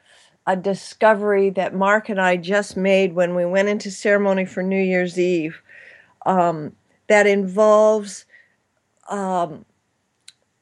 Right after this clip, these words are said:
evolution. It involves the actual, um, chan-, changes in our brain that allow us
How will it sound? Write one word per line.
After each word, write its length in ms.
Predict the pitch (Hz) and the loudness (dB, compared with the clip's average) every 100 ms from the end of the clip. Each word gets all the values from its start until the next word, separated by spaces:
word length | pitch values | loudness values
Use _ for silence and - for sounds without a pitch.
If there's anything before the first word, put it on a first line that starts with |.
| _ _ _ _ _ | _ _ _ _ _
evolution. 960 | 247 233 240 226 220 196 - 151 139 - - | 0 2 0 2 0 -2 -4 -6 -8 -16 -4
It 200 | 202 196 | -2 2
involves 920 | 208 208 190 220 220 220 208 190 - _ _ _ - - | 4 2 4 6 8 6 4 -4 -14 _ _ _ -20 -16
the 360 | 202 214 - - | -10 -8 -8 -4
actual, 920 | 233 254 254 - 254 240 226 226 226 _ _ _ _ _ | 0 0 -2 -10 -2 0 2 0 -4 _ _ _ _ _
um, 400 | 190 190 180 180 - _ _ | -8 -6 -6 -8 -14 _ _
chan-, 680 | - 269 240 247 254 247 - | -8 -2 2 4 4 2 -2
changes 640 | - - 269 285 285 277 226 | -8 0 2 4 2 -2 -2
in 220 | - 247 | 0 4
our 160 | 226 | 4
brain 840 | 208 185 208 220 214 214 214 208 208 _ _ _ _ | 2 0 2 4 4 2 0 -2 -6 _ _ _ _
that 200 | 196 190 | 2 2
allow 640 | 180 185 196 214 226 233 | 2 0 2 4 4 4
us 440 | 220 208 208 - | 4 2 2 -6